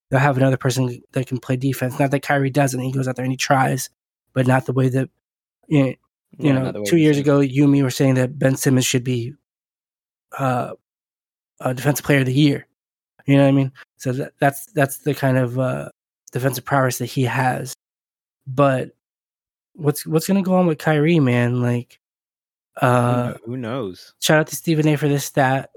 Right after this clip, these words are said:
Speaker 1: but, um, he's somebody who's played, he's only ever played more than sixty games four years out of his eleven years, eleven-year career.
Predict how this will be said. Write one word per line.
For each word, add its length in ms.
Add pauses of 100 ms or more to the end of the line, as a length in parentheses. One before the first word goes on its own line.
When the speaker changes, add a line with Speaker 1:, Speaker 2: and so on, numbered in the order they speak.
(120)
Speaker 1:
but, 380 (200)
um, 680 (920)
he's 280
somebody 340
who's 200
played, 580 (1800)
he's 180
only 320
ever 240
played 320
more 160
than 140
sixty 380
games 540 (280)
four 240
years 680
out 100
of 80
his 160
eleven 380
years, 300 (260)
eleven-year 400
career. 460